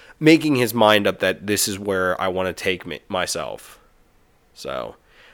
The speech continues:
I, I guess for me, that, th-, those would be my three for, for that. So, yeah, I'm, like, like I said, I'm really excited for the next season. I definitely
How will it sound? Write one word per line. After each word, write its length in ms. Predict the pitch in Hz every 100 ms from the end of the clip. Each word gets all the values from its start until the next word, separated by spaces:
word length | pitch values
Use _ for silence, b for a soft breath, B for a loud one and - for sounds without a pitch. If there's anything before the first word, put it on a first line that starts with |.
| b -
I, 100 | 113
I 80 | 120
guess 340 | 131 143 175
for 80 | 156
me, 180 | 143 135
that, 420 | 120 120 120 113
th-, 140 | 123
those 140 | 123 120
would 80 |
be 100 | 117
my 240 | 110 98 101
three 440 | 131 117 113 110 b b b b b _ -
for, 320 | 92 85 - _ _ _ -
for 100 | 82
that. 380 | 67 65 69 -
So, 360 | 95 82 92 b b b b b _ _ _
yeah, 360 | 107 180 139 113
I'm, 80 | 135
like, 500 | - 123 139 127 -
like 120 | 120
I 40 |
said, 180 | 117 92
I'm 200 | 98 113
really 120 | 127
excited 320 | 131 135 123 117
for 60 |
the 80 | 117
next 220 | 107 -
season. 420 | 113 110 117 113
I 140 | - 98
definitely 680 | 110 110 110 92 101 98